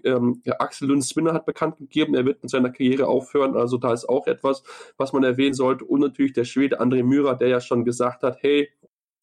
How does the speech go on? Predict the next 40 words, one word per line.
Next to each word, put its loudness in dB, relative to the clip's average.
ich -2
möchte 0
die -2
H 0
M 0
W -2
M 4
noch 0
machen 0
und 0
werde 0
dann 2
meine 2
Karriere 0
beenden. 0
Clemens, 0
das -4
sind -2
alles 0
drei 0
Sportler, 0
die 2
den 0
Skizirkus -2
über 0
Jahre 0
geprägt -4
haben. 0
Lindsey 0
Vonn, 2
mit 0
Sicherheit 0
die 0
schillerndste -2
Figur -2
im 0
Skizirkus -2
gewesen 0
mit 0
dem, 2